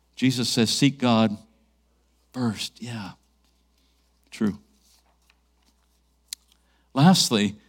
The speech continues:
on this dream, I find it really interesting. He's pleased he, that Solomon asked for wisdom.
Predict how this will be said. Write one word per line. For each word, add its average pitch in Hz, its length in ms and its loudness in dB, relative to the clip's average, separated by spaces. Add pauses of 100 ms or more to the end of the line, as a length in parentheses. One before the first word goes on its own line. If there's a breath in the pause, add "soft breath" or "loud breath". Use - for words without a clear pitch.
(360 soft breath)
on 135 180 2
this 135 180 2
dream, 151 280 2
I 156 100 4
find 240 220 2
it 226 80 2
really 165 280 2
interesting. 120 580 -2 (1600 loud breath)
He's 139 240 2
pleased 202 360 6
he, 143 220 0 (180)
that 113 200 0 (200)
Solomon 135 460 2
asked 120 300 0
for 107 120 -2
wisdom. 101 520 -2